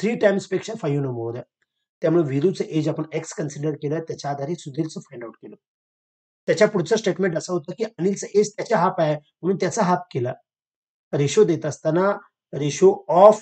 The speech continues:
आणि to हा खूप महत्वाचा भाग आहे. of पासून to पर्यंतचा भाग हा न्युमरेटरला घेतला, म्हणजेच सुधीर आणि वीरूच्या एजची sum केली आणि डिनॉमिनेटरला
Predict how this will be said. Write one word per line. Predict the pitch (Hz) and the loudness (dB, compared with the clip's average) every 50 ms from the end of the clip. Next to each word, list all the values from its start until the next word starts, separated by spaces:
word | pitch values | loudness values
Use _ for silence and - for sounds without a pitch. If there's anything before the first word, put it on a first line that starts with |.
| - - | -4 -4
आणि | 165 170 175 190 | -2 -2 0 -2
to | 180 - - 208 196 175 - | -4 -6 -6 0 2 2 2
हा | - 156 175 - - | 2 2 -2 -2 -4
खूप | 233 214 226 190 | -8 -6 -4 -2
महत्वाचा | 156 160 160 175 175 165 175 165 | -2 -2 -2 -2 -2 0 0 -2
भाग | 143 131 131 123 | -2 -2 -4 -4
आहे. | 127 127 127 127 _ _ _ _ _ - - | -2 -4 -4 -6 _ _ _ _ _ 2 2
of | 196 190 - - - | 2 2 2 -2 -6
पासून | 170 147 - 180 185 | -6 -4 -2 -2 -2
to | 185 - - 214 208 | -2 -2 -2 -2 0
पर्यंतचा | - 170 165 156 151 160 165 | 0 0 -2 -2 -2 -2 -2
भाग | 165 170 170 | -2 -2 -2
हा | 147 180 | -2 0
न्युमरेटरला | 180 175 180 175 185 202 190 151 196 185 185 170 | 2 4 4 6 4 4 4 2 2 2 2 0
घेतला, | 127 127 - - 139 131 131 131 - _ _ _ _ - | 0 -4 -10 -10 -8 -6 -6 -6 -8 _ _ _ _ -12
म्हणजेच | 143 139 135 151 190 180 | -10 -4 -2 0 -2 -2
सुधीर | - - - 160 135 139 165 180 165 | -2 -8 -10 -8 -2 0 2 2 2
आणि | 151 147 170 | 2 0 0
वीरूच्या | 170 151 139 135 135 147 147 - 170 - - - | 0 -2 -4 -6 -6 -8 -8 -8 -10 -10 -10 -10
एजची | - 143 151 - - 170 | -12 -12 -10 -10 -10 -10
sum | 151 - - 156 147 | -8 -6 -6 -6 -6
केली | 139 135 131 117 120 - _ _ _ _ _ _ _ _ _ _ _ _ _ _ _ - | -6 -8 -10 -12 -12 -16 _ _ _ _ _ _ _ _ _ _ _ _ _ _ _ -8
आणि | - 151 147 | -4 -2 0
डिनॉमिनेटरला | 131 135 139 175 180 175 147 123 110 139 135 147 | 0 2 2 2 2 0 0 -2 -4 -6 -6 -6